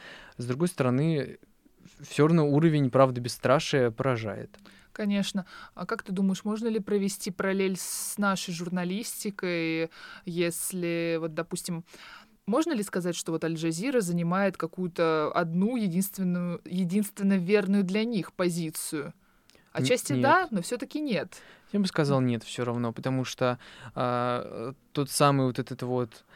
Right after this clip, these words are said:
Speaker 1: та самая арабская весна, вот этот вот большой конфликт, который сделал Аль-Джазиру Аль-Джазирой в мировом сообществе, не просто там каким-то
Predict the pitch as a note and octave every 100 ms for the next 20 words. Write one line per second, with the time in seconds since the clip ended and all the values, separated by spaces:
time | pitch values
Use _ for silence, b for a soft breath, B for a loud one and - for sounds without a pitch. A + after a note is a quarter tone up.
0 | b b C#3 C#3+ C3 C3 C3 B2+ - C3
1 | B2+ B2 C#3+ F3+ F#3 C3 B2+ B2 B2+ B2+
2 | - C3 B2+ - C3+ - C3 C3 B2+ A#2
3 | C3 B2+ B2+ A#2+ B2 A#2 C3 B2+ A#2 A#2+
4 | B2 A2+ F3 G3+ C3 A#2 A#2+ A#2 A#2 A2
5 | A#2+ A2+ - A#2 A#2+ G3 A3 F3+ C3+ A#2+
6 | A#2 C3+ A2+ A#2